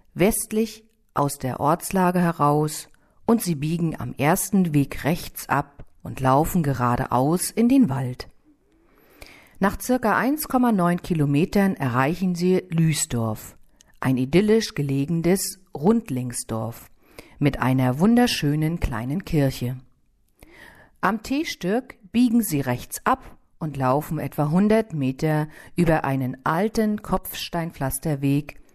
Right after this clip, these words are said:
in die Lüsdorfer Heide. Sie gelangen an eine große Wegekreuzung und halten sich rechts.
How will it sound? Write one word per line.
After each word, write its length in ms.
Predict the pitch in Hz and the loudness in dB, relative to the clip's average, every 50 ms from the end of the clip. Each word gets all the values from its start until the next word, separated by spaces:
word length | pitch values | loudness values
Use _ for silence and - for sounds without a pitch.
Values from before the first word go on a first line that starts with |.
| - - _ - | -20 -14 _ -2
in 140 | 147 147 | 0 0
die 100 | 135 131 | 0 0
Lüsdorfer 760 | 127 139 165 196 214 - - - 147 135 139 143 - 180 175 156 | 0 2 2 2 2 2 0 0 2 2 2 2 2 0 0 2
Heide. 420 | 151 131 127 123 123 127 120 127 - _ - _ _ _ _ _ _ _ _ _ _ _ _ _ _ _ _ _ _ _ _ _ _ _ - - - _ _ - _ _ _ | 2 2 2 0 -2 -4 -6 -8 -10 _ -20 _ _ _ _ _ _ _ _ _ _ _ _ _ _ _ _ _ _ _ _ _ _ _ -20 -20 -20 _ _ -20 _ _ _
Sie 180 | - - 202 | -4 0 2
gelangen 520 | 196 226 214 208 202 220 247 254 254 247 - | 4 4 6 6 4 4 6 4 4 4 2
an 180 | - 160 - | 0 -2 -2
eine 260 | - 151 139 139 139 131 | 0 0 0 0 0 -2
große 600 | - - 131 151 180 214 214 - - 208 180 143 | -2 0 2 4 4 4 4 2 0 -2 0 2
Wegekreuzung 960 | 143 147 151 170 - - - 185 185 190 208 202 - - 240 254 262 285 330 | 0 2 2 0 -2 -2 0 2 2 2 2 0 0 0 2 2 2 2 0
und 320 | 311 - - 135 - - - | -4 -6 -8 -8 -8 -6 -4
halten 420 | 127 127 139 147 151 151 - 196 | 0 2 2 2 0 2 0 0
sich 300 | 175 185 220 - - - | 2 0 -2 -2 -2 -6
rechts. 520 | 127 120 - - - - - - - - | -6 -6 -6 -8 -16 -14 -12 -12 -12 -12